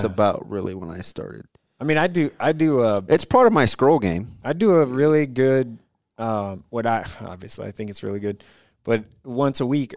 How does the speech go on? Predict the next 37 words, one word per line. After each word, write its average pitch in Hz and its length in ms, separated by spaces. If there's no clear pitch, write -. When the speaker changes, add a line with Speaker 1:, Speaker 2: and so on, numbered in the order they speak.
Speaker 1:
I 101 120
do 104 420
a, 95 400
uh, 95 380
Instagram 107 480
Live 107 300
with, 95 320
called 101 260
Sauter 101 400
Live, 98 360
and 90 120
I've 95 100
had 101 180
Speaker 2:
Yeah. 95 220
Speaker 1:
twelve 107 800
episodes 101 480
of 95 140
it, 98 60
so 95 360
the 98 100
last 101 300
twelve 104 280
weeks, 107 280
and 107 420
I 101 100
just 101 220
grab 113 260
a 110 60
kid, 117 540
like 98 180
an 98 240
athlete 110 500
that's 107 200
kind 107 240
of 104 100
well-known 101 640
or 92 300